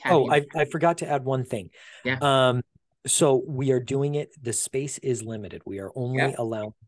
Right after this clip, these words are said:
Speaker 1: twenty slots.
Speaker 2: Okay.
Speaker 1: So act fast.
Speaker 2: Yeah, I was gonna say, we, well, this is not gonna be forever, you guys. Twenty slots and it's gone. Oh, that's amazing. Thank you so much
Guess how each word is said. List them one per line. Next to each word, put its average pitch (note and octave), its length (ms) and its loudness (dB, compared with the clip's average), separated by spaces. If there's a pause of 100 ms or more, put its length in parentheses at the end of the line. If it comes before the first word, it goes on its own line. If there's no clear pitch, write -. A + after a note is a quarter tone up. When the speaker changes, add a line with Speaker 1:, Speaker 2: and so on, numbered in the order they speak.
(120)
Speaker 1:
twenty G#2+ 220 -8
slots. - 580 -6 (420)
Speaker 2:
Okay. C#3 160 0
Speaker 1:
So G#2+ 360 2 (440)
act A#2 240 -6
fast. - 400 -10 (480)
Speaker 2:
Yeah, C3 280 0 (120)
I C3+ 60 -10
was A#2+ 100 -10
gonna C#3+ 140 -2
say, C3+ 200 0
we, A#2+ 240 -4
well, A2+ 140 -12
this B2 120 -10
is C3 60 -16
not C#3 140 -4
gonna D3+ 100 0
be D#3 120 0
forever, D3+ 520 0 (120)
you B2 120 -8
guys. A2 400 -8 (640)
Twenty D3+ 200 2
slots D#3 500 0 (100)
and A#2+ 140 -2
it's A#2+ 140 -4
gone. G#2+ 320 -8 (500)
Oh, A3+ 220 6
that's F#3 260 2
amazing. C3+ 960 -2 (140)
Thank F4 260 6
you E4 120 6
so G3 260 2
much C#3 680 -2